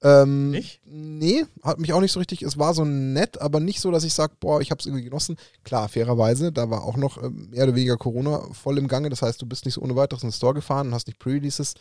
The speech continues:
Speaker 1: in einem lockeren Umfang gespielt und so. Aber jetzt New Capenna hat's, ähm, zumindest bei mir dazu geführt, als der Pre-Release anstand, ähm, hatte ich's fairerweise gar nicht so ganz auf der, ähm, Agenda, aber dann dachte ich mir, "Boah, da ist jetzt direkt bei uns natürlich wieder, ähm,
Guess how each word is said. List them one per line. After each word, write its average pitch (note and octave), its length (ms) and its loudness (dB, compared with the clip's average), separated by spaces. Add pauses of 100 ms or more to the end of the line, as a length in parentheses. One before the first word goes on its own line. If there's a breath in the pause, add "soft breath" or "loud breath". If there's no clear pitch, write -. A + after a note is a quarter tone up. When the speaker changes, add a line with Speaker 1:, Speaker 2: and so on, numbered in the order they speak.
(360 soft breath)
Speaker 1:
in B2+ 100 -12
einem B2+ 100 0
lockeren C#3 300 0
Umfang D3 300 -2
gespielt C#3 300 -2
und C3 120 0
so. C#3 160 0 (880 soft breath)
Aber C#3 160 6
jetzt C#3 160 4
New F#3+ 160 4
Capenna C#3 460 2 (380)
hat's, - 560 -2
ähm, C#3 460 6 (120)
zumindest D#3 480 -2
bei C3 80 -2
mir C3+ 100 0
dazu F#3 240 0
geführt, - 400 -6
als C3+ 220 0
der A#2+ 100 2
Pre-Release G3+ 480 -4
anstand, D#3+ 580 -4
ähm, C3 340 -4
hatte D#3 200 -4
ich's - 80 -4
fairerweise B2 420 2
gar A2 220 -2
nicht A#2 140 -4
so A#2+ 80 -8
ganz C#3 420 -4
auf E3+ 240 -4
der, E3 400 0
ähm, D3+ 300 -2
Agenda, C#3+ 400 0
aber C3+ 160 0
dann B2+ 120 2
dachte D3+ 200 -4
ich D3+ 100 -6
mir, D3 180 0
"Boah, C#3 220 0
da E3 60 0
ist - 220 -4
jetzt - 420 -4
direkt C#3+ 260 -8
bei B2 80 -6
uns D3 240 -4
natürlich B2+ 280 -8
wieder, B2 320 2
ähm, - 220 -10